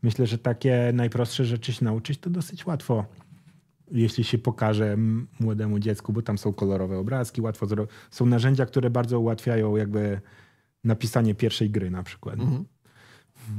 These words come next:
Speaker 2: <laughs> Dobrze. Słuchaj, wróćmy na chwilę do kosmosu. Powiedz
Speaker 1: Mhm.
Speaker 2: mi, czy, e, e, w SpaceXie to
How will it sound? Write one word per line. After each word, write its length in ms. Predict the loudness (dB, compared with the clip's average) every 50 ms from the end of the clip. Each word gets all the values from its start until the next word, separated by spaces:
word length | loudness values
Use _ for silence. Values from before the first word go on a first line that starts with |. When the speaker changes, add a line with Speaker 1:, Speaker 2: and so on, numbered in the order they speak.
| -6 -6 -6 -12 -20 _ _ _ _ _ _ -18 _ 0
Speaker 2:
<laughs> 720 | 2 2 2 -2 -10 -12 -12 -4 0 2 2 2 4 2
Dobrze. 340 | 0 0 0 0 0 -2 -4 -4 -6 -4 -4 -4 -4
Słuchaj, 320 | 2 2 4 4 4 2 0 -6 -8 0
wróćmy 320 | 2 4 4 4 4 2 0
na 100 | 0 0
chwilę 240 | 0 0 0 2 2
do 100 | 0 0
kosmosu. 460 | -2 -2 -2 0 -2 -2 -2 -4 -6
Powiedz 220 | -2 -2 -2 0
Speaker 1:
Mhm. 140 | 0 0 0
Speaker 2:
mi, 60 | 0
czy, 240 | 0 0 0 0 0 -4 -12 -20 _ _ _ _ _ -10 -6
e, 40 |
e, 240 | -4 -2 -2 -4 -4 -8 _ _ _ _ _ _ _ _ _ _ _ _ _ _ -20 -20 -20 _ _ -20 -18 -18 -20 -20 _ _ _ _ _ -10
w 60 | -10
SpaceXie 1080 | -4 2 4 4 4 4 0 -8 -10 _ _ -4 -2 -2 -2 -2 -2 -2 -2 -2 -2 -6 _ _ _ _ _
to 880 | 0 2 2 4 2 2 2 0 0 0 -2 -2 -2 -2 -2 -4 -4